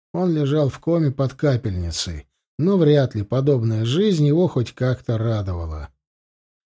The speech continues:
Конечно, ими четырьмя русофобия в С Ш А не ограничивалась, но именно этих я запомнил.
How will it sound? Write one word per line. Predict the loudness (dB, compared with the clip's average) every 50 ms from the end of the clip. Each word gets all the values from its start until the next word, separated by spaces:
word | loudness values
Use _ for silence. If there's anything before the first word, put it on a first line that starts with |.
| _ _ _ _ _
Конечно, | -4 0 0 2 4 4 4 4 4 4
ими | 4 4 6 6 6 6 4
четырьмя | 4 2 2 2 2 4 4 4 4 4 4 4
русофобия | 4 4 4 2 0 0 2 4 6 6 6 6 4 4
в | 2
С | 0 -2 -4
Ш | -2 -2 0 0 2
А | 4
не | 4 4 2
ограничивалась, | 2 2 2 2 2 4 4 4 2 2 0 -2 -2 -2 -2 -4 -4 -4 -4 -2
но | 0 0 2
именно | 2 2 2 4 4 6
этих | 6 6 4 4 2 0 -2 -2 0
я | 0 0 2 2
запомнил. | 0 0 0 -2 -4 -4 -4 -2 -2 0 -2 -2 -4 -4 -4 -6 -6 -8 -10